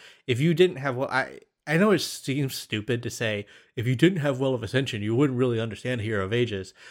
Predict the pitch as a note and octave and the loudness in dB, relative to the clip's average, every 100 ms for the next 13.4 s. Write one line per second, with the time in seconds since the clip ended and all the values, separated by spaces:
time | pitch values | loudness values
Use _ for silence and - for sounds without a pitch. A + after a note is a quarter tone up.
0 | - - - D#3 B2 - _ _ _ _ | -20 -8 0 0 0 -12 _ _ _ _
1 | - B2+ - G3+ G3 D3 A#2 G#2+ G#2+ A2 | -2 -2 2 2 2 0 -6 -6 -6 -8
2 | - D#3 F3+ E3+ D3+ C3+ C3 B2 A#2+ B2 | -2 2 4 4 0 0 0 0 -2 -6
3 | A2 A2+ G#2 _ _ - - C#3 C3 G#2+ | -10 -12 -14 _ _ -12 -4 -2 -2 -6
4 | G#2+ A2 C#3 C3+ C3 A2+ A#2+ A2 G2 _ | -4 -4 -4 -8 -6 -6 -4 -4 -6 _
5 | _ _ - B2+ D#3 D3 C3+ B2+ B2 - | _ _ 0 0 2 -2 -4 -2 -4 0
6 | B2 A#2 A#2 G2+ A2 G2+ A2 A2 A2 G2+ | 0 0 -4 -8 -6 -6 -8 -10 -2 0
7 | F#2+ G2 G2+ - A2 G#2 G#2 G2 F#2 - | 0 -4 -16 -10 -2 -2 -2 -8 -8 -12
8 | - _ _ _ _ _ _ - B2+ E3 | -18 _ _ _ _ _ _ 0 4 4
9 | E3 D#3 C3 A#2+ A#2+ A2+ A2 A2 G#2+ - | 2 -2 -4 -4 -6 -4 -6 -6 -6 -6
10 | G#2+ G2+ - _ _ B2 C3 C#3 - - | -6 -6 -10 _ _ 2 2 -2 -10 -10
11 | A2+ A2 G2+ G#2 G2 F#2 - - - - | -8 -6 -6 -6 -8 -10 -16 -20 -20 -20
12 | _ _ _ _ _ _ _ _ _ D#3+ | _ _ _ _ _ _ _ _ _ 0
13 | C#3 B2+ G2+ F#2 | 4 2 2 -12